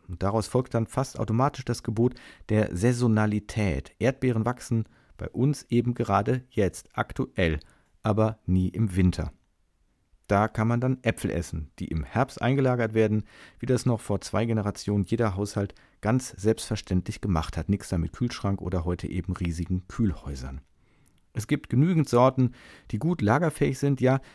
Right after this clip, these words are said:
die ihre sogenannte Genussreife überhaupt erst nach einiger Lagerzeit erreichen. Wollen wir das wieder fördern, landen wir fast zwangsläufig auch bei kleinbäuerlichen Strukturen, bei einem Miteinander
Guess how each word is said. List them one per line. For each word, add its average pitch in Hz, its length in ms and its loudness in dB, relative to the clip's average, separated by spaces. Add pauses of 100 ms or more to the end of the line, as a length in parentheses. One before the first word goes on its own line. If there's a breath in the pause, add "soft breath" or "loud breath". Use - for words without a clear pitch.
(120)
die 82 80 -2
ihre 120 180 2
sogenannte 120 440 2
Genussreife 101 760 2
überhaupt - 560 0
erst 104 280 -2
nach 95 220 -2
einiger 104 460 -2
Lagerzeit 87 680 -4
erreichen. 87 520 -4 (1080)
Wollen 110 400 6
wir 95 120 2
das 139 440 0
wieder 98 200 0
fördern, 135 540 2 (340 loud breath)
landen 143 240 4
wir 135 120 2
fast - 260 -4
zwangsläufig 113 640 0
auch 110 200 0 (220 soft breath)
bei 107 160 0
kleinbäuerlichen 101 760 0
Strukturen, 104 680 -2
bei 87 120 -4
einem 95 240 0
Miteinander 104 680 2